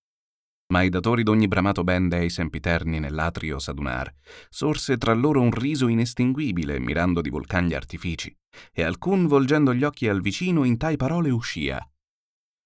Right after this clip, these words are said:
Fortunati non sono inequitosi fatti, e il tardo talor l'agile arriva. Ecco Vulcan, benché sì tardo, Marte,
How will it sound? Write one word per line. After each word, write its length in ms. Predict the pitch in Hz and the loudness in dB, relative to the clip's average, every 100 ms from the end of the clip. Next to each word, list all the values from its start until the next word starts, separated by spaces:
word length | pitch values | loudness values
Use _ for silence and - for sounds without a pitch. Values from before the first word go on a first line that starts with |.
| _ | _
Fortunati 460 | 120 113 123 127 117 | -2 2 2 2 2
non 160 | 107 | 2
sono 320 | 98 - 104 90 | 0 0 2 2
inequitosi 540 | 80 76 73 85 73 | -2 -4 -4 -4 -4
fatti, 520 | - 76 - - 62 - | -4 -4 -6 -12 -14 -10
e 100 | 69 | -8
il 200 | 67 64 | -6 -2
tardo 340 | 101 101 95 | 0 2 0
talor 320 | 92 90 107 | 0 0 0
l'agile 460 | 98 98 113 98 95 | 2 2 2 0 -2
arriva. 520 | 104 120 117 82 73 - _ _ _ _ _ | -2 -2 -2 -2 -4 -8 _ _ _ _ _
Ecco 300 | - 120 131 | -2 0 2
Vulcan, 480 | 120 117 113 156 120 | 2 2 2 2 4
benché 280 | 98 92 101 | 4 2 0
sì 220 | - 92 | -2 -2
tardo, 460 | - 143 98 73 64 | 2 2 2 -2 0
Marte, 500 | 87 156 - 90 | 2 2 0 -2